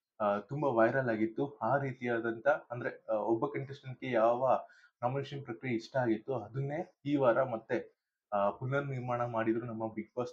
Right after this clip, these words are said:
ತಂಡದವರು. So, ಈ ಒಂದು ಇದ್ರಲ್ಲಿ, ಆ, ಸಂತು ಅವರು ಬಂದು, ಅಂದ್ರೆ, ಆ, ತುಕಾಲಿ ಸಂತೋಷ್ ಅವರು ಬಂದು ಧನ್ರಾಜ್ ಅವ್ರನ್ನ ಪಿ-, ಪಿಕ್ ಮಾಡ್ತಾರೆ, ನಾಮಿನೇಷನ್ ಮಾಡ್ಬೇಕು ಅನ್ನೋ ಇದನ್ನ, ಮಾಡೋ ಇದನ್ನ ಇಟ್ಕೊಂಡು. ಆ, ಈ ಒಂದು ಸಂದರ್ಭದಲ್ಲಿ,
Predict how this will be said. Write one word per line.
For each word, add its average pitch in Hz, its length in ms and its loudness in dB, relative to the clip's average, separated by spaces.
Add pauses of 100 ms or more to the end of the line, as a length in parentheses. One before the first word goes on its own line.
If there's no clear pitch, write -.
ತಂಡದವರು. 110 640 -4 (480)
So, 147 200 0
ಈ 160 60 8
ಒಂದು 151 300 4
ಇದ್ರಲ್ಲಿ, 139 520 -2 (240)
ಆ, 104 360 2 (460)
ಸಂತು 143 380 6
ಅವರು 143 140 0
ಬಂದು, 127 360 -2
ಅಂದ್ರೆ, 110 440 -2 (120)
ಆ, 98 140 0
ತುಕಾಲಿ 135 360 0
ಸಂತೋಷ್ 127 380 -6
ಅವರು 117 180 0
ಬಂದು 113 380 -8 (380)
ಧನ್ರಾಜ್ 131 380 2
ಅವ್ರನ್ನ 123 440 -4
ಪಿ-, 110 200 -12 (100)
ಪಿಕ್ 117 220 -14
ಮಾಡ್ತಾರೆ, 117 280 0
ನಾಮಿನೇಷನ್ 117 580 -4
ಮಾಡ್ಬೇಕು 104 440 0
ಅನ್ನೋ 104 300 -4 (100)
ಇದನ್ನ, 110 240 4 (400)
ಮಾಡೋ 120 300 0
ಇದನ್ನ 117 260 -4
ಇಟ್ಕೊಂಡು. 107 520 -6 (560)
ಆ, 104 420 2
ಈ 160 140 6
ಒಂದು 170 240 10
ಸಂದರ್ಭದಲ್ಲಿ, 139 800 0